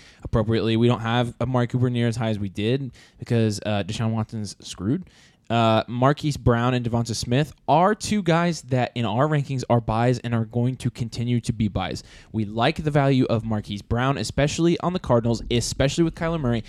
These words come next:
especially with DeAndre Hopkins out for the first eight weeks. I mean, from a production standpoint, holy smokes, man. I mean, the drops are a concern,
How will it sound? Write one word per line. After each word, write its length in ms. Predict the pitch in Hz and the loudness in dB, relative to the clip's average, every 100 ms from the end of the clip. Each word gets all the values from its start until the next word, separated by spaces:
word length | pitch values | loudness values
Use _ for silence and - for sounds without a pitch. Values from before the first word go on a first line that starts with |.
| - - | -14 0
especially 760 | 135 - - 160 165 202 196 202 | 0 2 0 2 2 -2 -4 0
with 220 | 185 - | -2 0
DeAndre 320 | 156 143 143 | 0 2 4
Hopkins 400 | 135 131 - 117 | 2 0 -2 -2
out 120 | 113 | -4
for 60 | 110 | -4
the 80 | 104 | -6
first 240 | 107 104 | -6 -6
eight 140 | 98 - | -6 -4
weeks. 280 | 92 - - - - | -6 -6 -16 -16 0
I 40 | |
mean, 100 | 135 | 2
from 220 | 127 127 | 4 2
a 100 | 107 | 0
production 540 | 101 - 95 120 - 214 | -4 -6 -2 -4 -2 -6
standpoint, 580 | - 240 226 247 247 - - _ - - _ _ _ _ _ | -4 -4 -2 -2 -2 -6 -20 _ -20 -20 _ _ _ _ _
holy 420 | - 151 202 104 | 0 4 4 2
smokes, 480 | - 104 104 - - | -6 -2 -2 -2 -8
man. 260 | 101 92 - | -8 -8 -2
I 60 | |
mean, 400 | 127 127 - 147 - _ _ _ _ - | 0 0 -2 -10 -16 _ _ _ _ -8
the 140 | 127 | -4
drops 320 | 117 139 160 185 | 2 4 4 2
are 40 | |
a 60 | 175 | 0
concern, 460 | 175 - 101 101 | -2 0 0 -2